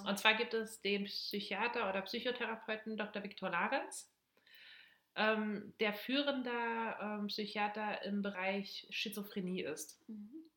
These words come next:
Speaker 1: Ähm, der ist auf der Insel Parkum, die es nicht wirklich gibt, hat das Kind mir gerade eben
Speaker 2: Genau,
Speaker 1: noch erzählt.
Speaker 2: ich hab nämlich damals recherchiert
Speaker 1: <laughs>
Speaker 2: und dachte so, hm, okay, die Insel,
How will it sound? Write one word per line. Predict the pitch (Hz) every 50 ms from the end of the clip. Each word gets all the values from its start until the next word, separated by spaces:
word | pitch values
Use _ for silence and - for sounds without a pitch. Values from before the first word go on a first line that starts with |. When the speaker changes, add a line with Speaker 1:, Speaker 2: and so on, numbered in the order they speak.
| _ _ _ _ _ _ _ _ _ _ _ _ - - - _ -
Speaker 1:
Ähm, | 180 190 190 190 185 190
der | 202 214 226 220 226 226
ist | 226 220 - - - _
auf | - 185 185 190 190 190 190 - - - - _ _ _ _ _ _ _ _ _ _ _ _ _ _ _ _ _ _ _ _ _ _ _ _ -
der | 202 190
Insel | 196 196 196 180
Parkum, | 185 - - - 202 233 254 - - 339 339 381 403 427 - - _ _ _ _ _ _ _ _ _ _ _ _ _ _ _ _ _ _ _ _ -
die | 214
es | 202 202 -
nicht | 190 196 - -
wirklich | - 196 - - 185 185 -
gibt, | 254 254 -
hat | 294 285 -
das | 269 262
Kind | - 269 262
mir | 262 247
gerade | - - 240 247
eben | 247 240
Speaker 2:
Genau, | 220 214 214
Speaker 1:
noch | 214
erzählt. | - - - 254 240
Speaker 2:
ich | 240 240
hab | 233 233
nämlich | 226 226 226 220
damals | - 220 214 214 220 220 - -
recherchiert | 226 220 214 220 202 - - - - 247 247 240 214 196
Speaker 1:
<laughs> | 220 240 190 185 185 220 - - - - 185 - -
Speaker 2:
und | 330 330 294 311
dachte | 294 254 277 - - 233
so, | 220 208
hm, | - 226 262 254 202
okay, | - - - - 208
die | 208 - -
Insel, | 208 208 208 226 247 247 247